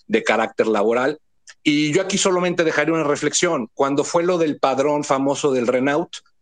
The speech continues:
los tri-, los juzgados, los juzgados de distrito se saturaron de demandas de gente que no quería dar sus datos,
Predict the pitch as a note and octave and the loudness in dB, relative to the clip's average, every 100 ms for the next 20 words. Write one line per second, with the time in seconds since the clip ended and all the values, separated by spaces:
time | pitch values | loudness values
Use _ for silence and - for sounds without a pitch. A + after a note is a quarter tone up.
0 | _ _ - B2+ C3 - D3 D3 - B2+ | _ _ -4 0 0 0 0 -2 0 0
1 | B2 B2+ C#3+ E3+ D#3+ - - A#2+ - B2+ | 0 0 0 0 -2 -6 -2 -2 0 0
2 | E3 D3+ B2 - C#3+ C#3 D#3+ - - A#2+ | 0 0 -2 -2 -4 -2 -2 0 0 0
3 | B2+ A#2 B2+ C3+ C#3+ D3+ D3 A#2+ A2+ B2 | 0 0 0 2 2 0 0 0 2 0
4 | C3+ D3 D3+ A#2 B2+ B2 B2 A2+ A2+ A#2 | 0 0 0 -2 -2 -2 -2 -2 -2 0
5 | A#2+ A#2+ A#2+ A#2 A2+ G#2+ G2+ A2 - G#2 | 0 0 0 -2 -2 -6 -2 -4 -2 -6
6 | - | -6